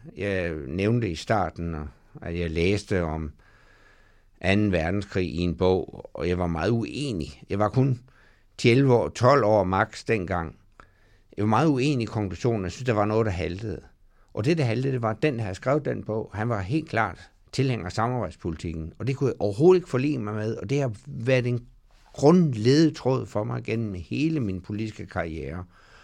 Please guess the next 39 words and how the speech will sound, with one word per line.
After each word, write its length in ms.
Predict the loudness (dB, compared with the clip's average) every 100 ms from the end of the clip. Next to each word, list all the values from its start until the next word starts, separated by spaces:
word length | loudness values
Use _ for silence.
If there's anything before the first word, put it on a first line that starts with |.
| -20 -20 -20 _ _ -2
Og 100 | 2
derfor 160 | 4
gør 120 | 6 6
jeg 80 |
også 200 | 6 4
selv 260 | 2 2 4
op 200 | 4 2
med 120 | 0
samarbejdspolitikken 960 | 0 0 0 0 -4 -6 -10 -4 -4 -2
gennem 220 | -2 -2
mange 260 | -2 -4 -4
år. 380 | -4 -6 -6 -14 _ _ _ -20 _ _ _ _ _ 2
Der 60 |
er 40 | 6
nogen, 200 | 6 6
der 40 |
har 60 | 4
kritiseret 400 | 4 4 4 4
mig 220 | 4 2
for, 100 | 2
at 100 | 2
det 80 | 0
er 40 |
for 120 | 0 0
nemt 220 | 0 -2
at 60 |
gøre 240 | -2 0 0
efterfølgende. 720 | -2 -4 -2 -2 -2 -6 -10 -14 _ _ _ _ _ _ _ _ _ _ -4
Jo, 180 | -2 0
men 140 | -2 -2
der 60 |
var 120 | 0
nogen, 280 | 2 2 2
der 60 | 2
gjorde 300 | 2 2 0
det 60 |
allerede 400 | -2 -2 -2 -4
under 220 | -4 -6 -6
krigen. 300 | -8 -10